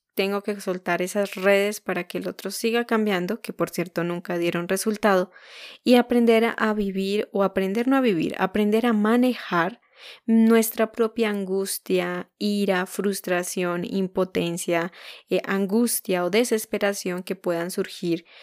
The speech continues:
cuando no sabemos qué va a pasar si no estamos controlando. En otras palabras, lo que Robin Norwood, eh, nos dice es que soltemos el dique, ¿no?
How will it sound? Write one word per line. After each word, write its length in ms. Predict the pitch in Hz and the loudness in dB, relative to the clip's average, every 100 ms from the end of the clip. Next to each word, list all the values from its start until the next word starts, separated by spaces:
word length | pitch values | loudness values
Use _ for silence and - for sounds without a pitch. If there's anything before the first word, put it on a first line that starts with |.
| - _ | -20 _
cuando 320 | - 196 196 | 0 0 2
no 120 | 202 | 0
sabemos 480 | 247 254 233 220 220 | 0 2 2 2 0
qué 160 | - 208 | 0 0
va 80 | 190 | 0
a 100 | 190 | 0
pasar 540 | 190 196 175 208 247 | -4 -2 -4 -4 -12
si 280 | - - 202 | -12 -6 -2
no 220 | 190 190 | 0 0
estamos 440 | 190 190 175 170 165 | 0 -2 -6 -6 -6
controlando. 600 | 185 180 170 160 - - _ _ _ - _ _ _ _ - | -4 0 0 0 -4 -12 _ _ _ -20 _ _ _ _ 2
En 180 | 240 | 4
otras 260 | 262 - 302 | 4 2 -2
palabras, 480 | - 240 196 190 208 | 2 4 4 2 0
lo 120 | 220 | 0
que 120 | 214 | 0
Robin 340 | 175 175 180 196 | 0 0 2 0
Norwood, 340 | 196 202 208 - - | 0 -2 -4 -6 -4
eh, 260 | 196 185 | 0 0
nos 240 | 180 180 170 | 0 -2 0
dice 500 | 196 196 226 208 185 | -2 0 0 2 2
es 160 | 185 | 0
que 280 | - 208 190 - - _ _ | -2 -2 -2 -6 -20 _ _
soltemos 920 | - - 226 226 247 262 285 - - - _ | -2 4 4 6 6 6 4 0 -8 -14 _
el 220 | 202 190 | 0 2
dique, 500 | 180 190 - 185 185 _ | 2 0 0 -4 -6 _
¿no? 380 | 185 175 233 | -4 0 0